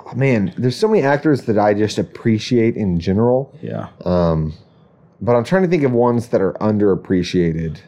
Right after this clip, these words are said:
Speaker 2: Underappreciated is good. I was gonna,
Speaker 1: That
Speaker 2: I
Speaker 1: I
Speaker 2: was
Speaker 1: can
Speaker 2: gonna
Speaker 1: bring
Speaker 2: bring up,
Speaker 1: attention to.
Speaker 2: like, Leo and Tom Hanks.
Speaker 1: Yeah.
Speaker 2: And they're great. They're fantastic. They deserve all the recognition they get. But
Speaker 1: Okay, well, there's a good, there's a, so, um,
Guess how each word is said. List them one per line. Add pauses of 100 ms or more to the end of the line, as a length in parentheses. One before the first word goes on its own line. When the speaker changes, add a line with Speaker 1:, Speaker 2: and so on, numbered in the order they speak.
Speaker 2:
Underappreciated
is
good.
I
was
gonna,
Speaker 1:
That
Speaker 2:
I
Speaker 1:
I
Speaker 2:
was
Speaker 1:
can
Speaker 2:
gonna
Speaker 1:
bring (140)
Speaker 2:
bring
up,
Speaker 1:
attention
to.
Speaker 2:
like, (720)
Leo
and
Tom
Hanks.
Speaker 1:
Yeah.
Speaker 2:
And
they're
great.
They're
fantastic.
They
deserve
all
the
recognition
they
get. (280)
But (720)
Speaker 1:
Okay,
well,
there's
a
good,
there's
a, (100)
so, (960)
um,